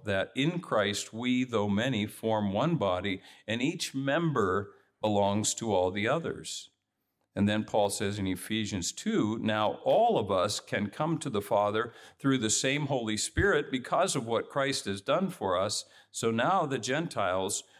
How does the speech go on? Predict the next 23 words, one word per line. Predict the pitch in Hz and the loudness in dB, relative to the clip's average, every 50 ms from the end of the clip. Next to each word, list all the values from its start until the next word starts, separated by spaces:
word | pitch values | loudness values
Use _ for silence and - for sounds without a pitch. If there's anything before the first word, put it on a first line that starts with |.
| _ _ - | _ _ 0
are | - 107 107 | 0 2 2
no | 101 98 107 123 123 | 2 0 0 0 -2
longer | 123 113 104 104 110 120 120 98 98 92 | -2 0 0 0 0 0 -2 -4 -4 -2
strangers | - - - - 131 147 190 185 165 117 107 90 87 87 - | -4 -4 -2 -2 -2 0 0 0 0 0 0 -2 -4 -4 -4
and | 76 85 95 - | -4 -2 -4 -4
foreigners. | - - - 151 175 190 185 156 110 92 87 80 85 98 101 - - - _ _ _ _ _ _ | -4 -2 0 2 2 2 2 0 0 0 -2 -2 -4 -4 -6 -8 -10 -12 _ _ _ _ _ _
You | - 151 160 185 | -2 0 2 4
are | 180 131 113 135 | 4 4 4 2
citizens | - - - 139 127 117 127 123 120 - 131 120 123 127 123 120 - - - | 2 0 0 0 0 0 -2 -2 -2 -2 -2 -2 0 -2 -2 -4 -6 -6 -6
along | - 113 120 120 120 131 131 117 | -4 0 2 2 2 2 2 0
with | 117 110 104 - - - | -2 -2 -4 -4 -4 -2
all | 131 147 196 214 220 208 190 156 123 | 0 2 4 4 4 2 2 0 0
of | 113 104 - | -2 -4 -4
God's | - 104 101 98 95 95 - | -2 -2 0 0 -2 -2 -4
holy | - 113 107 104 98 98 104 | -4 -4 -4 -4 -4 -6 -6
people. | - - - 90 92 90 - 104 87 92 95 - - _ _ _ | -8 -10 -10 -10 -10 -6 -4 -2 -2 -2 -2 -6 -12 _ _ _
You | - 127 135 156 | -4 -2 0 2
are | 143 123 120 | 2 0 0
members | 113 110 127 147 185 196 190 185 180 185 185 175 - - - - | -2 -2 -2 -2 -2 -2 -2 -2 -2 -4 -4 -4 -6 -6 -4 -2
of | 127 113 110 107 - | -2 -2 -2 -4 -4
God's | - 123 131 139 143 147 147 135 - - - - _ _ | -2 0 0 0 0 -2 -2 -4 -6 -6 -6 -10 _ _
family." | - 123 127 143 151 147 127 101 92 85 73 80 80 _ _ _ _ _ _ _ _ _ _ _ _ _ _ _ _ _ _ _ _ _ _ _ _ _ _ _ _ _ _ _ _ _ _ _ _ _ _ _ _ _ _ _ _ _ _ - | -6 -4 -2 -2 -2 -2 -4 -4 -6 -8 -8 -12 -16 _ _ _ _ _ _ _ _ _ _ _ _ _ _ _ _ _ _ _ _ _ _ _ _ _ _ _ _ _ _ _ _ _ _ _ _ _ _ _ _ _ _ _ _ _ _ -6
Now, | 101 104 98 85 80 - | -4 -4 -2 -4 -6 -10